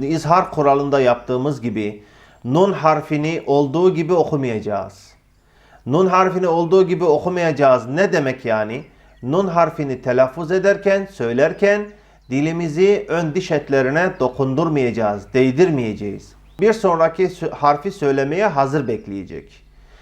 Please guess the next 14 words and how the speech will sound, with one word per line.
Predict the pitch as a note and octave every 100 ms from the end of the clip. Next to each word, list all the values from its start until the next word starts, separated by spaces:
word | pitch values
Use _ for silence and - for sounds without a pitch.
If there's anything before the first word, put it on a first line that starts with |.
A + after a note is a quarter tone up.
| - _
Fakat | C3+ C3+ F3+ - C#3+
nun | D#3+ A3
harfinde, | G#3 F#3 E3+ D#3 C3+ A#2+ A2+ A2
nun | C#3+
harfini | D#3+ E3 D#3+ D#3+ D#3
söylerken, | D#3 D3 E3 E3 D3+ C3 C3 - _ _ _
en | B2+ C#3+ D3+ D3+ D3+ D3+ D3+ D3+ D3 D3+ D3+ D3+ D3+ D3+ D3+ D3
derken | F3+ F#3 E3 F#3 G3 - - -
ses | - F#3 G#3 -
genizden | D3+ E3 D3+ D3+ G3
çıkıyordu. | - - A2 G2+ G2 - - - - - - -
İşte | C#3+ D#3 F#3+ F#3 F3 - - - - - - - C3
ihfa | D3+ - G#3 A3 G#3 - - - - -
yaparken | C3 D#3 G#3+ G#3 G3+ F#3 F#3